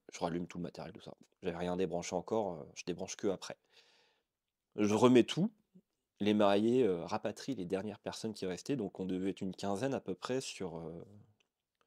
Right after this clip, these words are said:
sur une soixantaine, je crois, c'était ça. Et donc du coup, je lui dis, bah écoute, je te cale la musique. Je lui fais, c'est même toi qui vas la lancer, Elodie, comme ça vous serez prêts, je vous laisse tout seul,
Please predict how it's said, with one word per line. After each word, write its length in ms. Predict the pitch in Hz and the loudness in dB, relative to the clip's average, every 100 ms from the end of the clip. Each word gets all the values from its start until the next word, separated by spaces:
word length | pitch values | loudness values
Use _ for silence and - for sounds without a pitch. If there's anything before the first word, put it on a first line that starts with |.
| _ _ _ | _ _ _
sur 280 | - 104 95 | -8 -6 -4
une 100 | 90 | -6
soixantaine, 640 | - 104 - 110 131 131 | -6 -6 -4 -4 -4 -4
je 120 | 127 | -8
crois, 240 | - 123 123 - | -12 -12 -10 -8
c'était 200 | - 98 | -8 -6
ça. 220 | - 135 _ _ _ _ _ _ _ _ _ _ - _ _ _ _ _ _ _ _ - | -6 -8 _ _ _ _ _ _ _ _ _ _ -20 _ _ _ _ _ _ _ _ 8
Et 60 | 131 | 12
donc 160 | 143 | 12
du 100 | 135 | 12
coup, 160 | 123 180 | 10 8
je 60 | 127 | 8
lui 60 | |
dis, 120 | 110 | 10
bah 80 | 117 | 12
écoute, 420 | 117 156 165 - _ _ _ _ | 10 8 2 -2 _ _ _ _
je 80 | - | -4
te 80 | 98 | 0
cale 220 | 90 165 | 4 4
la 80 | 151 | 4
musique. 420 | 92 80 - - _ _ | 0 -4 -8 -14 _ _
Je 120 | - | -12
lui 60 | 90 | -8
fais, 140 | 85 | -6
c'est 140 | - | -4
même 200 | 82 104 | -2 -2
toi 200 | - 175 | 0 -2
qui 160 | - 120 | -2 -2
vas 100 | 110 | 0
la 80 | 98 | 0
lancer, 300 | 80 - 117 | -2 0 0
Elodie, 320 | 131 85 101 | 0 -2 -6
comme 160 | 85 - | -8 -6
ça 160 | 120 | -4
vous 120 | 107 | -4
serez 200 | 87 - | -8 -10
prêts, 320 | - - 101 - | -10 -6 -6 -6
je 140 | 98 | -6
vous 80 | 90 | -4
laisse 200 | 80 - | -4 -6
tout 160 | - - | -14 -10
seul, 360 | - 82 110 | -6 -4 -4